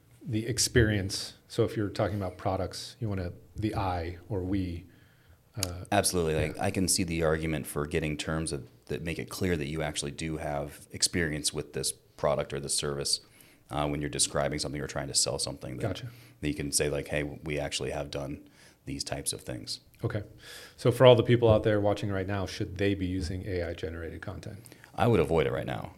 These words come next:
Speaker 1: Okay.
Speaker 2: Yeah, I would, I, uh, I would be very cautious with it. Um,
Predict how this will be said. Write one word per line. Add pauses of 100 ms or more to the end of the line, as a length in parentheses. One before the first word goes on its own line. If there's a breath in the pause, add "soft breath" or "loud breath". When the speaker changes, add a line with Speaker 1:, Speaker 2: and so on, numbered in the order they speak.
Speaker 1:
Okay. (180)
Speaker 2:
Yeah,
I
would, (480 loud breath)
I,
uh,
I
would
be
very
cautious
with
it. (240)
Um,